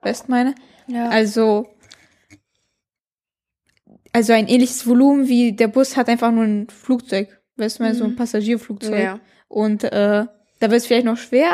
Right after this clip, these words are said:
Speaker 1: aber so halt Taxis und Autos,
Speaker 2: Mhm.
Speaker 1: die glaub, ich glaub, die gibt's schon sogar.
Speaker 2: Ja.
Speaker 1: Also halt so drohnenähnlich
Speaker 2: Ja,
Speaker 1: dann.
Speaker 2: ja, ja.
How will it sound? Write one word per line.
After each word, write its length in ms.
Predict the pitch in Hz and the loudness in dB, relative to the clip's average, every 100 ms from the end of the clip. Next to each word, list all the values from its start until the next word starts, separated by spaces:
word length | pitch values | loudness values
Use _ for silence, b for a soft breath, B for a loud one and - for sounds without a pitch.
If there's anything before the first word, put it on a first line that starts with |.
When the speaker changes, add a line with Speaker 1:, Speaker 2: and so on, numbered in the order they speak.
| - | 0
Speaker 1:
aber 280 | 247 226 | 2 2
so 380 | 226 247 240 240 | 0 2 2 2
halt 220 | 240 208 | -2 -4
Taxis 560 | - - - - 392 403 | -6 -8 -8 -4 -2 -2
und 160 | 226 226 | -6 -2
Autos, 400 | 220 277 285 320 | -2 0 -2 -4
Speaker 2:
Mhm. 40 | |
Speaker 1:
die 120 | 330 | -8
glaub, 280 | 214 247 240 - | -4 -4 -4 -12
ich 120 | - | -8
glaub, 180 | 262 262 | -8 -6
die 100 | 220 | -2
gibt's 220 | 254 247 | -4 -4
schon 220 | - 190 | -10 -10
sogar. 440 | 196 196 214 220 240 | -8 -6 -6 -6 -8
Speaker 2:
Ja. 260 | 269 240 233 | -8 -4 -2
Speaker 1:
Also 500 | 214 214 214 226 233 | 0 0 2 2 2
halt 220 | 220 208 202 - - | 0 0 -4 -16 -12
so 420 | 220 - 220 208 208 | -12 -4 0 0 0
drohnenähnlich 800 | 208 220 214 202 196 202 202 208 | 0 0 0 -2 -4 -2 -4 -2
Speaker 2:
Ja, 280 | 226 226 226 | 2 2 2
Speaker 1:
dann. 100 | 220 | 0
Speaker 2:
ja, 100 | 220 | -4
ja. 160 | 220 | -6